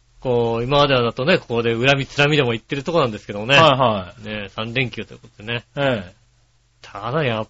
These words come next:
Speaker 1: ぱりさ、
Speaker 2: うん。
Speaker 1: まあ、シフト制で生きてきた人間ですよ。
Speaker 2: おう。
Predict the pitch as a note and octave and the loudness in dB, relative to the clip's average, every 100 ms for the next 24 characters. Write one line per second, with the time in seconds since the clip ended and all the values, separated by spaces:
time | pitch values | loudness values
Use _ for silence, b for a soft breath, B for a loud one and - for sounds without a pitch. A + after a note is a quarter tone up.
0 | _ F3+ C3 F#2+ - G#2+ G2 F#2 D3+ C#3+ | _ 0 0 -2 -4 -2 -4 0 4 4
1 | G#2 E2+ _ _ _ _ _ _ _ _ | 4 -4 _ _ _ _ _ _ _ _
2 | _ _ _ _ _ A2 - B2 - - | _ _ _ _ _ -12 -8 -8 -4 -4
3 | D3+ F3 D#3+ C#3+ C#3+ D3 - B2+ - A2 | 0 6 6 6 2 0 -2 -2 -2 -4
4 | A2 A2+ A2 A2+ A2+ A#2+ - G2 - _ | -4 -8 -6 -6 -6 -8 -8 -12 -12 _
5 | D#3 C#3 G2 | 4 4 4